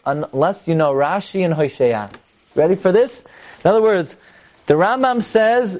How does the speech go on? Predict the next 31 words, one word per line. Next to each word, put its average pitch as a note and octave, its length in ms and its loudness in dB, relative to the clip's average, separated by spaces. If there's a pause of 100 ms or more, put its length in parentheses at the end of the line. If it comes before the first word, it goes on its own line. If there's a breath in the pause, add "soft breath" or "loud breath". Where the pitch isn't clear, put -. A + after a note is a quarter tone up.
that E3 400 -2
if E3 220 0
a D3+ 80 2
person A#3 500 0
does F#3 200 0
not G3+ 360 0
await G3 420 2
the G3 60 -6
Mashiach, F#3 500 -2
they're D3+ 140 0
a C#3 40 -4
kofar G#3 500 -2
in D#3 160 -2
Chumash. B3+ 580 -2 (200 soft breath)
We're E4+ 280 0
in G#4+ 60 0
Chumash! A4 580 -2 (1900 loud breath)
Well, E3 100 2
one A3 200 0
of F4+ 60 2
the C#4+ 80 2
psukim A#3+ 400 0
the F3+ 80 2
Rambam F3+ 460 -2
quotes D3 380 -2
is B2+ 480 -2 (180)
number B2+ 280 0
twenty, A#2+ 580 -2 (120)
"Erenu D#3+ 460 2
v'loi C3 320 0
ata." B2 680 -4